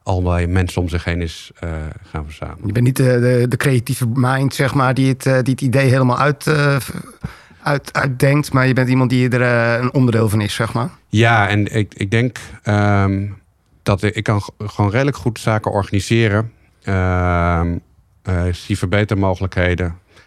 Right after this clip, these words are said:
Speaker 1: Ik denk dat ik, eh, eh, goed een team kan begeleiden. Dus eigenlijk, ja, getting things done.
Speaker 2: Mhm.
Speaker 1: Wat je vaak ook ziet in zo'n, eh, C O O,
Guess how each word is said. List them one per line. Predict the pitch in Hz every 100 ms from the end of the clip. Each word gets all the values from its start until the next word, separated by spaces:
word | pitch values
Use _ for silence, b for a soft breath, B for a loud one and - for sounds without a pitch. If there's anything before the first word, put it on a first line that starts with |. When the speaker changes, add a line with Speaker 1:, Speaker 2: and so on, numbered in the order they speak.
| b
Speaker 1:
Ik | _
denk | 98 90
dat | 87
ik, | 80 -
eh, | - 87 85
eh, | 82 - - 90 87 85
goed | - 104 - -
een | 90 -
team | 117 107
kan | - 95 92 82 - -
begeleiden. | 95 90 85 85 90 117 _ b b b
Dus | -
eigenlijk, | 87 90 87 80 -
ja, | 90 78 76
getting | 90 87 80
things | 87 85 78
done. | 87 90 104 151 170 - b b -
Speaker 2:
Mhm. | 95
Speaker 1:
Wat | 127
je | -
vaak | 87 82 82
ook | 78
ziet | 101 98
in | 95 90
zo'n, | 92 92 92 92 -
eh, | 90 87 87 87 85 85 82 85 - - -
C | 95 90
O | 90 87
O, | 95 92 92 87